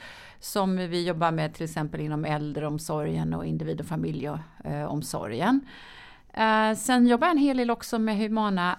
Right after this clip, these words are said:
Academy. Eh, det ligger i mitt ansvarsområde.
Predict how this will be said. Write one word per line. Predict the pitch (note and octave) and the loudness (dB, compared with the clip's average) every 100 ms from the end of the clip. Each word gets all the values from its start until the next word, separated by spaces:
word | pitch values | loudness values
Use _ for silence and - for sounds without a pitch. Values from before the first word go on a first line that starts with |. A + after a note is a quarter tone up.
| - | -4
Academy. | F3 - D#3 D#3 D#3+ C#4+ A4 - - - - | -6 -4 -4 -2 0 0 -2 -12 -20 -20 -8
Eh, | G#3 G3+ G3+ G3+ G3 G3 | -4 -2 -2 -2 -2 -4
det | F#3+ | -4
ligger | G3+ G3+ G3 F#3 | -2 -2 -2 -2
i | F#3+ F#3+ | 0 0
mitt | F#3+ D#3+ | -2 0
ansvarsområde. | G3 F#3 F3+ E3 E3+ D#3+ D#3+ C#3+ F3+ C4 | -2 0 -4 -4 -2 -2 0 0 2 2